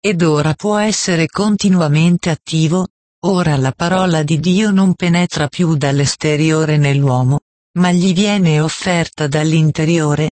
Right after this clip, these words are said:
dal suo spirito. Questo lo istruisce e gli presenta insistentemente la necessità di un cammino di vita secondo la volontà di Dio. Lo spirito lo spinge all'attività,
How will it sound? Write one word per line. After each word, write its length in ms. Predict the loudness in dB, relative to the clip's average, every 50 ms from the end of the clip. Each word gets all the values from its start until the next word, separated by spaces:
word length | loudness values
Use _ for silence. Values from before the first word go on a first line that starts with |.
| _ _ _ _ -8
dal 280 | -4 -2 0 0 0
suo 300 | -2 -2 -2 0 0 0
spirito. 720 | -2 -4 -4 -4 -2 0 0 2 0 0 -2 -2 -4 -6 -6 _ _ _ _ _ _ _ _ _ _ _ _ _ _ _ _ _
Questo 460 | -4 -2 -2 -2 -2 -6 -6 -4 -2
lo 120 | 0 0
istruisce 760 | 0 0 -2 -4 -4 -4 -2 0 2 2 0 0 -2 -2 -2 0
e 120 | 0 0
gli 200 | 2 0 0 -2
presenta 680 | -2 -2 -2 -2 0 -2 -2 0 0 -2 -2 -2 -2 -2
insistentemente 1200 | 0 0 0 0 -2 -4 -4 -6 -4 -2 0 0 0 0 0 0 2 2 2 2 0 0 -2 -2
la 140 | 0 2 2
necessità 800 | 2 2 0 0 -2 -2 -2 -2 -2 -4 -4 -4 -2 -2 -2 -2 0
di 140 | 0 0
un 140 | 0 0 0 0
cammino 580 | 0 0 0 2 2 2 4 2 2 2 0
di 160 | 0 0 0
vita 320 | 0 0 -2 -2 -4 -6 -6
secondo 540 | -4 -4 -6 -4 -2 -2 0 0 2 0 0
la 120 | 0 0
volontà 560 | 0 0 0 0 0 -2 -2 -2 -2 -2 -2
di 140 | 0 -2 0
Dio. 420 | 0 0 0 0 0 0 -2 -4 -4 _ _ _ _ _ _ _ _ _ _ _ _ _ -4 -2
Lo 140 | -2 -2
spirito 680 | -2 -4 -8 -6 -2 0 0 2 2 0 -2 0 -2 -2
lo 140 | 0 0 0
spinge 680 | -2 -4 -6 -6 -2 0 2 2 2 2 0 0 0
all'attività, 920 | 0 0 0 0 0 -2 -4 _ -4 -2 0 0 0 0 -2 -4 -2 -2 -2